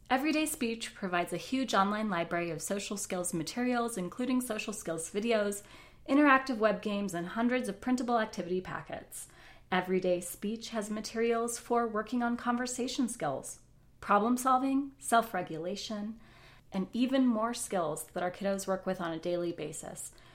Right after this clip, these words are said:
With a huge library of materials and new materials being added every month, there's something for everyone. The best part is all their materials are no prep, so you've got hundreds of instant lessons ready to go. All you have to do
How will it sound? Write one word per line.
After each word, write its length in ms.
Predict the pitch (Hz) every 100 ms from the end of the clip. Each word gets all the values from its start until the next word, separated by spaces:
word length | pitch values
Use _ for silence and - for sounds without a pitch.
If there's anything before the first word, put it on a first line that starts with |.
| - -
With 160 | 254 269
a 100 | 285
huge 400 | 285 302 302 214
library 380 | 208 202 202 190
of 80 |
materials 840 | 185 180 - 247 254 254 247 247 247
and 220 | 180 170
new 100 | 185
materials 580 | 247 247 247 240 240 233
being 200 | 190 170
added 240 | 165 175 -
every 240 | 202 247
month, 320 | 247 240 247 -
there's 260 | 190 180 180
something 540 | - 175 - 175 175
for 500 | - - 170 170 170 - -
everyone. 460 | 165 160 151 151 165 - - - - - - - -
The 80 |
best 300 | 202 247 -
part 160 | 233 226
is 240 | 277 277 -
all 220 | 254 294
their 160 | 285 269
materials 540 | 262 262 233 240 240
are 200 | 180 165
no 280 | 165 175 175
prep, 400 | - - - -
so 180 | - 190
you've 180 | 185
got 220 | 190 175 -
hundreds 500 | - 285 285 302 247
of 120 | -
instant 400 | 247 269 294 233
lessons 400 | 226 226 247 240
ready 240 | 185 180
to 120 | 175 175
go. 380 | 202 220 247 247
All 160 | 190
you 100 | 202
have 220 | 190 180 -
to 120 | 160
do 460 | - 214 214 226